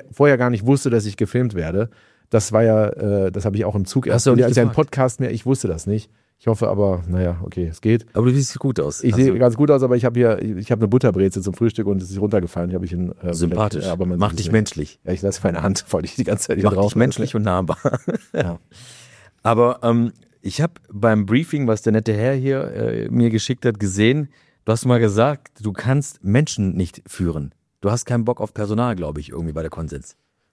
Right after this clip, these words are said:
Speaker 1: Naja, also mein Bild von Menschenführung und Leadership ist noch aus, äh, sagen wir mal, lustigen Taschenbüchern.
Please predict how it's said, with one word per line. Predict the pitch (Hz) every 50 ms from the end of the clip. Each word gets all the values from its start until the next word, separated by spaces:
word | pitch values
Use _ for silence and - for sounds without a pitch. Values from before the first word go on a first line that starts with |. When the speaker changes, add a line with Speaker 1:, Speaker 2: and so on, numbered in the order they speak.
| _ _ _
Speaker 1:
Naja, | - - 113 123 123
also | - - 120 107 113 117
mein | 120 123 123 135 147 120
Bild | 110 131 147 151 -
von | - - 135 120 110
Menschenführung | 113 127 151 147 - 147 127 - - 151 143 139
und | 131 113
Leadership | 110 131 160 160 147 127 - - 147 - -
ist | - - -
noch | 131 123 110 113
aus, | - - 123 117 107 - - - -
äh, | - - 113 104 107 107 101 92 98 82 98
sagen | 101 113 110
wir | 120 117
mal, | 117 113 113 113 117
lustigen | 113 123 - - 127 117 113
Taschenbüchern. | - 135 143 - 113 92 98 95 - - 113 131 156 147